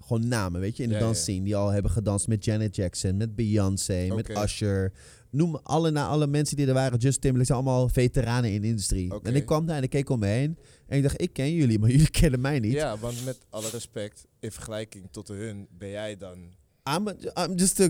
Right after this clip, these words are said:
Speaker 1: green little fish. Dat,
Speaker 2: Ja.
Speaker 1: dat, dat hij gewoon bij komt staan.
Speaker 2: Ja.
Speaker 1: En zij keken waarschijnlijk naar mij van, "What the fuck komt deze
Speaker 2: Ja.
Speaker 1: guy hier doen?"
Speaker 2: Maar wat, wat is dan hetgeen waardoor je toch zo... Is dat dan die mentaliteit die je had? Wat is het?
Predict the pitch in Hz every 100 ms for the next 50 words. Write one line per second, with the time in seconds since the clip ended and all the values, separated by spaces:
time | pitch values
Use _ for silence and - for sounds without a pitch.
0 | 135 160 196 196 190 190 - 262 - 147
1 | 143 135 165 160 156 160 180 156 156 262
2 | 226 156 - 113 107 113 139 127 147 185
3 | 190 165 143 160 147 143 170 - 170 156
4 | 185 175 - 170 170 123 202 151 95 82
5 | 90 82 82 87 - 120 110 151 139 135
6 | 190 160 160 156 107 151 147 135 127 131
7 | 135 127 156 147 - 135 131 127 131 127
8 | 127 123 120 120 123 117 107 104 147 165
9 | 160 151 139 120 110 139 - - 92